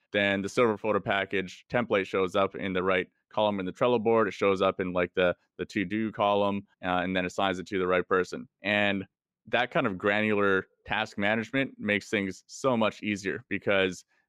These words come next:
we can use the columns in Trello to create automations as well. So when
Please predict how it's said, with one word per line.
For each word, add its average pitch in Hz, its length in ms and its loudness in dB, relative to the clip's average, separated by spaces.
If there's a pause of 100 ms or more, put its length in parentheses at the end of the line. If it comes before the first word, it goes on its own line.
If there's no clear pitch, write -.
we 104 160 0
can 104 220 -2
use 101 260 -4
the 98 80 -4
columns 113 560 0
in 98 80 -6
Trello 98 460 2 (160)
to 98 240 -4
create 98 240 0
automations 95 640 -2
as 90 120 -10
well. 104 300 2
So 98 460 2 (360)
when 98 460 0